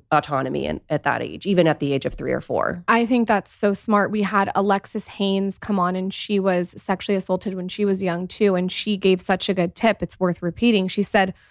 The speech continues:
Speaker 2: "As young as you can with your children, call the body parts by the real name."
Speaker 1: Yes.
Speaker 2: So instead of saying, like, "That's your woo-woo and that's your hoo-hoo and your ha-ha," like, just say,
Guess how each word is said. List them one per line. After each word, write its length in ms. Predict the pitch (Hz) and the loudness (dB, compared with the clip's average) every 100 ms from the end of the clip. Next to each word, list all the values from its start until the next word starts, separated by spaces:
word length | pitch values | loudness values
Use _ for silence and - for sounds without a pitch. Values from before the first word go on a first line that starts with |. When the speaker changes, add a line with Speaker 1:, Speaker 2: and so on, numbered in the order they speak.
| _ _ _ _ _ | _ _ _ _ _
Speaker 2:
"As 300 | 202 208 196 | 4 4 0
young 360 | 196 208 220 220 | 2 4 4 4
as 160 | 214 | 2
you 100 | 208 | 0
can 360 | - - 202 196 | -2 0 2 2
with 160 | 190 196 | -2 -2
your 120 | 190 | -4
children, 460 | - 202 190 185 | 0 2 2 0
call 320 | 185 - 190 190 | -2 2 4 6
the 140 | 202 | 4
body 360 | 180 160 196 208 | 4 4 2 0
parts 320 | - 226 - | 0 0 2
by 160 | 202 | 0
the 140 | 190 190 | 2 0
real 240 | 190 175 | 0 0
name." 320 | 185 175 - 147 | 2 0 0 2
Speaker 1:
Yes. 280 | 131 123 | 2 4
Speaker 2:
So 120 | 254 220 | 2 4
instead 340 | 220 - 240 | 2 4 2
of 80 | 226 | 2
saying, 220 | - 247 | 2 4
like, 200 | 214 202 | 4 4
"That's 200 | 247 - | 2 4
your 120 | 330 | 4
woo-woo 560 | 233 240 277 254 220 196 | 4 6 6 8 8 6
and 160 | 196 202 | 4 2
that's 200 | 208 - | 2 2
your 100 | 247 | 4
hoo-hoo 460 | 294 320 254 220 | 6 6 6 6
and 140 | 185 196 | 6 4
your 120 | 196 | 2
ha-ha," 420 | - 277 254 208 | 6 6 6 4
like, 240 | 202 202 - | 4 0 -2
just 180 | 240 | 0
say, 220 | - 208 | 2 2